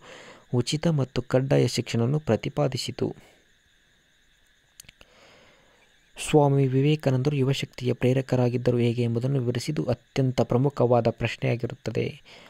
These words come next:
ಆತ್ಮೀಯ ವಿದ್ಯಾರ್ಥಿಗಳೇ, ಇದನ್ನು ಸರಿಯಾಗಿ ನೋಡಿಕೊಳ್ಳಿ, ಓದಿಕೊಳ್ಳಿ. ಜೀವನ ಪ್ರೀತಿಯಲ್ಲಿರುವ ಮಹತ್ವವನ್ನು ತೆರೆದಿಟ್ಟರು ಸ್ವಾಮಿ ವಿವೇಕಾನಂದರು. ವ್ಯಕ್ತಿ ಇರುವಿಕೆ ಮತ್ತು ಸಾಮರ್ಥ್ಯಕ್ಕೆ ಮಹತ್ವ,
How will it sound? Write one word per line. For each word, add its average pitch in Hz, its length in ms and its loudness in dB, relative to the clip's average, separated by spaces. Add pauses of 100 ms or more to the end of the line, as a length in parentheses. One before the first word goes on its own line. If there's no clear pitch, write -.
(200)
ಆತ್ಮೀಯ 117 400 0
ವಿದ್ಯಾರ್ಥಿಗಳೇ, 110 800 -2 (380)
ಇದನ್ನು 110 600 -6 (420)
ಸರಿಯಾಗಿ 113 400 0
ನೋಡಿಕೊಳ್ಳಿ, 107 560 -2
ಓದಿಕೊಳ್ಳಿ. 117 640 -2 (360)
ಜೀವನ 131 520 2
ಪ್ರೀತಿಯಲ್ಲಿರುವ 113 680 2
ಮಹತ್ವವನ್ನು 110 540 -2
ತೆರೆದಿಟ್ಟರು 110 680 0
ಸ್ವಾಮಿ 104 360 2
ವಿವೇಕಾನಂದರು. 107 720 2
ವ್ಯಕ್ತಿ 127 380 0
ಇರುವಿಕೆ 113 480 2
ಮತ್ತು 127 320 -4
ಸಾಮರ್ಥ್ಯಕ್ಕೆ 107 600 -4
ಮಹತ್ವ, 107 440 -2